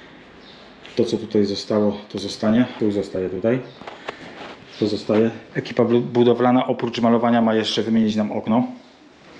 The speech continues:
Tak, to okno aluminiowe wymieniamy na aluminium, tylko takie chyba, no nie wiem, tego typu w każdym razie okno. Na pewno będzie też dwuszybowe, żeby było trochę ciszej i cieplej.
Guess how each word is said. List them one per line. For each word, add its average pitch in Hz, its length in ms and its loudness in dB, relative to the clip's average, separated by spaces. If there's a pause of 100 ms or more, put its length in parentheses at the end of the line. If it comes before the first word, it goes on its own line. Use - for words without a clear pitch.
(500)
Tak, 101 200 -4
to 120 240 4
okno 117 260 -2
aluminiowe 110 420 0
wymieniamy 107 520 0
na 104 380 0 (680)
aluminium, 117 500 6 (180)
tylko 107 440 4
takie 104 380 0
chyba, 107 320 -2
no 120 140 4
nie 151 140 4
wiem, 104 140 2
tego 120 180 -2
typu - 200 -6
w 87 100 -10
każdym 95 260 -8
razie 95 200 -6 (320)
okno. 127 200 2 (1160)
Na 117 100 2
pewno 110 180 0
będzie 107 160 0
też 101 160 0
dwuszybowe, 104 580 -2
żeby 104 180 -2
było 101 200 -2
trochę 104 280 -6 (280)
ciszej 107 440 -2 (120)
i 101 580 -2
cieplej. 113 320 -2